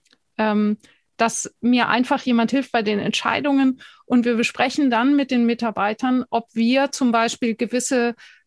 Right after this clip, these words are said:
Zahlungen für sie vom Lohn direkt abführen sollen, zum Beispiel für die Miete, zum, für irgendwelche Raten und so weiter.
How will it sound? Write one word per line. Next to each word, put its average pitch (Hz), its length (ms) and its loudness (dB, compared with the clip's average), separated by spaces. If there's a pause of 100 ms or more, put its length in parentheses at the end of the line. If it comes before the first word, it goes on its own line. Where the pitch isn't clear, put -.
(120)
Zahlungen 247 640 2
für 262 260 -2
sie 254 360 2
vom 233 320 2
Lohn 262 680 4
direkt 247 580 -2 (200)
abführen 220 600 0
sollen, 196 520 2 (240)
zum 240 160 2
Beispiel 233 320 2
für 277 160 -4
die 269 100 2
Miete, 240 500 2
zum, 233 480 0
für - 180 -2
irgendwelche 233 600 2
Raten 202 380 0
und 220 180 0
so 190 140 -4
weiter. 190 380 -4